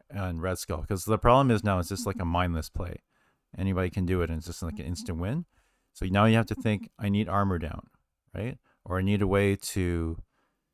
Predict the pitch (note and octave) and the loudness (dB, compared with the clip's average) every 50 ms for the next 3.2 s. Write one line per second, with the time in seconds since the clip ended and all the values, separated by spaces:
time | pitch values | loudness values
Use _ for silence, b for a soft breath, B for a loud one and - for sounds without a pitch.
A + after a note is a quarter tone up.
0 | _ _ _ _ - - _ - F2+ F#2 G2 G2 E2+ F2 E2+ D#2+ F2+ F2 E2+ E2+ | _ _ _ _ -20 -12 _ -4 0 0 0 0 0 0 0 0 0 0 0 0
1 | E2+ E2 D#2+ D#2+ D#2 - _ _ _ _ _ _ _ _ - F2 F2 F#2 F2 E2 | 0 -2 -4 -6 -8 -10 _ _ _ _ _ _ _ _ -8 -4 -2 -2 -2 -2
2 | E2+ E2+ - - - E2+ E2+ E2 D#2 D#2+ E2+ E2+ - _ _ _ _ - A2 G#2 | -2 -4 -6 -6 -6 -4 -4 -4 -6 -6 -10 -12 -14 _ _ _ _ -2 0 2
3 | G2+ G2 G2 - | 2 2 2 -2